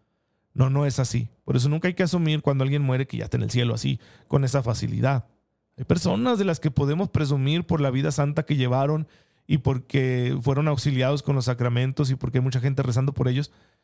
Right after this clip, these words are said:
que están en el cielo, pero por lo general no, no hay que asu-, presumir esto, sino hay que decir, "Bueno,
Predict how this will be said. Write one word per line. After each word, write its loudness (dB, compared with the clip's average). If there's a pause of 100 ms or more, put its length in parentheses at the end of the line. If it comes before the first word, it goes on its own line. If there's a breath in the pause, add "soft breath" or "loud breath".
(160 soft breath)
que -4
están 2
en 0
el -2
cielo, 0
pero 0 (260 soft breath)
por 2
lo 0
general 0
no, 0
no 0
hay -2
que 0
asu-, -2
presumir 0
esto, 0
sino 0
hay -2
que -2
decir, 0
"Bueno, -2